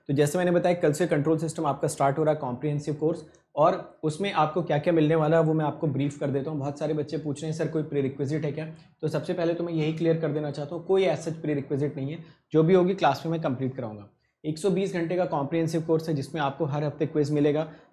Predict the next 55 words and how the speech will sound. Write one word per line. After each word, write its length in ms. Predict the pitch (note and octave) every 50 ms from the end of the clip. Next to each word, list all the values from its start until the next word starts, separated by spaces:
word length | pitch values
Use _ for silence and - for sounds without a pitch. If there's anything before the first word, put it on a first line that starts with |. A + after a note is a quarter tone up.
| _
जैसा 200 | - C3+ B2+ -
यहाँ 160 | D3+ C#3+ C#3 C#3
पे 100 | - C#3+
लिखा 220 | C3+ C3+ - D3+
भी 120 | D3 D3+
हुआ, 180 | D3+ D3 D#3 C3
हर 120 | C3+ D#3
क्लास 300 | D3+ - E3 D#3 D3 -
के 80 | - E3+
बाद 160 | E3 D#3+ D#3
आपको 220 | D3 C#3 - - D#3
डेली 240 | C#3 C#3+ C#3+ C#3+
प्रैक्टिस 340 | D3 D3 C#3 C3 - - C#3+
पेपर 280 | - D3 C#3 - D#3 D3+
मिलेगा, 280 | D3+ D3 C#3+ D3 D3+
मेगा 300 | C#3+ C3 C3+ C3+ C3+ D#3
क्विज 240 | D3+ D#3 D#3+ C#3+ B2+
मिलेगा, 320 | C#3+ C#3+ C#3+ C#3+ C#3 D#3+ D#3+ D#3+ - - _ _ _ _ -
on 140 | D3 D#3 E3+
demand 320 | F3 E3+ E3 E3+ E3 D#3+ D#3
आपको 240 | D3+ D3+ - F3
एक्स्ट्रा 280 | D#3+ D3 - - F3+ D#3+
प्रैक्टिस 380 | D#3+ D#3 C#3 C#3 - D#3+ - -
सेशंस 300 | D3+ - D#3+ D#3 - -
मिल 100 | D3 C#3+
जाएंगे। 220 | C#3 D3 C#3+ D3+ F3 F3+ F3+ - - _ _ _ _ _ _ _ _ _ _ _ B2+
अगर 100 | B2+ C3
आपको 180 | C3+ C3 D3+
लगता 240 | D#3 C#3+ C3+ D3+ D#3
है 80 | D3+ D3
कि 120 | D3+ D#3+
Nyquist 380 | D3+ C#3 C#3 C3 C3+ D#3 D3 C3
के 140 | - - C#3+
क्वेश्चंस 360 | C#3 C#3+ B2+ - D3+ C3+ -
और 120 | C#3 C3+
प्रैक्टिस 340 | C3 C#3 B2 - - C#3+ -
करने 240 | - C#3 A#2+ C3 B2+
हैं, 260 | B2 C3 C3+ C3 - - - _ -
स्टेट 220 | - D3+ D3+ D3
स्पेस 240 | D3+ - D#3 C#3+ D3
के 120 | - D3
और 100 | C#3+ C#3
क्वेश्चन 280 | C#3 D3 B2 - C#3 C#3
प्रैक्टिस 320 | C#3 C3+ A#2+ - D3 C3+
करने 220 | - C#3 C3 C#3 D#3
हैं, 80 | D3+
तो 60 | D#3+
आप 140 | D3+ D3 C#3
डिमांड 300 | B2 B2 B2+ C3+ C#3+ C#3+
करोगे, 300 | C#3+ D#3 D3+ D3+ E3+ F3 - - - _ _ -
सेशंस 340 | C#3 C3 - E3+ E3 E3 D3
यहाँ 120 | C3+ C3
पे 100 | C3 D#3
लग 160 | C#3 B2 A2
जाएंगे। 240 | G#2 A2 G#2 G#2+ G#2